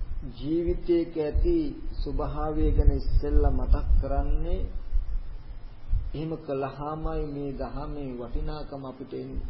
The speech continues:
ඒ කියන්නේ අපි කියමු, බුදුබණ අහන්නට ඕනේ, ධර්මය අහන්නට ඕනේ, හොඳට අහලා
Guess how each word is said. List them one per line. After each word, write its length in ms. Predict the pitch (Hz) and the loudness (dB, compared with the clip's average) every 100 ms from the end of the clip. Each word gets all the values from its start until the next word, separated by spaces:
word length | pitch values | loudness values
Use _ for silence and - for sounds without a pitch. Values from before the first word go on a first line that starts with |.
| - | -10
ඒ 100 | 123 | -10
කියන්නේ 340 | - 139 131 | -10 -10 -10
අපි 180 | 117 131 | -12 -14
කියමු, 440 | - 135 139 151 139 117 - - - - - - - - - - - - - - - - - - | -14 -12 -12 -12 -14 -16 -18 -20 -18 -18 -16 -16 -14 -12 -12 -14 -18 -20 -20 -16 -14 -12 -8 -8
බුදුබණ 520 | 127 143 165 160 165 | -6 -2 -2 0 -2
අහන්නට 580 | 151 131 147 156 156 131 | -6 -6 -8 -8 -10 -8
ඕනේ, 420 | 143 131 147 135 117 - - - | -6 -6 -6 -8 -10 -12 -8 -4
ධර්මය 420 | - - 139 151 147 | 0 0 0 -2 2
අහන්නට 580 | 135 - 147 147 139 - | 4 4 0 -6 -8 -8
ඕනේ, 380 | 135 143 131 120 - - - - - - - - - - - - - | -8 -6 -8 -8 -6 -2 0 0 -4 -8 -18 -18 -4 2 6 6 4
හොඳට 380 | 135 135 156 - | 0 0 2 4
අහලා 600 | 131 120 143 160 175 | 2 -2 -4 -2 -2